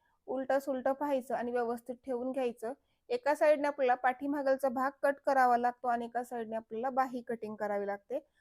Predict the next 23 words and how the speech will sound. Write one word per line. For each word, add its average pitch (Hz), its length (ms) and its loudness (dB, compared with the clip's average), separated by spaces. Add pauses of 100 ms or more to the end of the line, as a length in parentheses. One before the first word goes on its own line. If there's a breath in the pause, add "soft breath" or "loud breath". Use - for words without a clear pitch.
(160)
तर 247 40 -4
इथं 247 220 -4
अगोदर 294 300 4
पाठीमागलचा 262 720 0
भाग 233 240 -2 (120)
कट 226 140 0 (100)
करून 226 240 -6
घेते. 220 400 -6 (240)
सणवार 330 460 6
आले 285 260 6
की 285 140 -6
कस्टमरांचे 254 840 -2
खूप 339 260 -8
सारे 302 260 2
ब्लाऊज 262 400 0
असतात 240 360 -4
आणि 220 160 -6
त्या 233 260 -2
सर्व 240 420 -4
सर्वांना 233 480 -4
अर्जंटच 240 640 -4
पाहिजे 240 300 -4
असतात. 220 340 -8